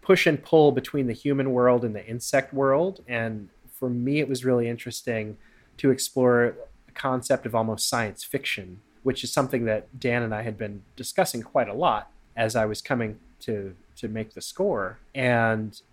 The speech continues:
finding themes or sonic articulations that would lend themselves to the insect world, and then also different articulations that were maybe more tonal in scope for the human world, and then having the cross-pollination of those two,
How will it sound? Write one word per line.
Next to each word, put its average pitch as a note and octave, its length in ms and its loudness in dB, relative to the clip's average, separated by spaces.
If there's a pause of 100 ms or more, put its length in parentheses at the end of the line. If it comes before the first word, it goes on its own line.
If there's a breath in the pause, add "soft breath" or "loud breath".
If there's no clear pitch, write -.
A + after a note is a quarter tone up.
finding C3 800 4 (260)
themes D3 580 0
or G#2+ 640 0 (340)
sonic D3 360 2
articulations C3 1120 2 (200)
that B2 240 4
would A2+ 380 2
lend A#2+ 200 0
themselves A2+ 420 0
to - 100 -10
the G2 120 -10
insect C3 440 -4
world, B2 440 0
and A2+ 160 -10
then G#2 360 -8
also A#2 340 -6
different A#2 340 -10
articulations G#2 1160 -10
that G#2 160 -6
were G#2+ 100 -12
maybe G#2 280 -10
more F#2+ 440 -12 (100)
tonal D3+ 400 4
in C3 140 0
scope A#2+ 460 2
for G#2+ 340 -8
the F#2+ 120 -12
human C#3 380 -2
world, B2 500 2
and A2+ 180 -12
then G#2+ 200 -10
having A2 320 -6
the G2+ 60 -16
cross-pollination A2 880 -6
of G2 80 -16
those G2+ 240 -14
two, G#2 140 -14